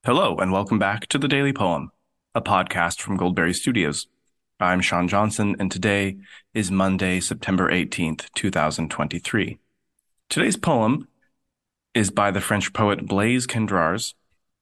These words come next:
and it's called Menus. I'll read it once,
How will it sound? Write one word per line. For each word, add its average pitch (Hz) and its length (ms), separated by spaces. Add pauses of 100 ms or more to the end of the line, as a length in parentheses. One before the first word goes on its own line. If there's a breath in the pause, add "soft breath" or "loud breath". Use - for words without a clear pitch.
(160)
and 98 100
it's - 140
called 123 520 (840)
Menus. 92 500 (1200)
I'll 92 160
read 98 160
it 98 120
once, 101 420